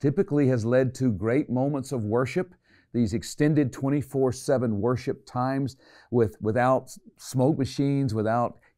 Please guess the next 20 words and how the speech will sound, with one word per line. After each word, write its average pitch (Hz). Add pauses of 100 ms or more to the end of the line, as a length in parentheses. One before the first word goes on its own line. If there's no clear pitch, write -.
(120)
keynote, 143
uh, 113 (320)
designs, 123
without, 117 (220)
uh, 104
w-, 98 (100)
with 98
marginally 123
talented 131
musicians 120
and 117
singers, 120 (440)
but 117
none 139
of 143
that 131
seemed 131
to -
bother 107
God. 87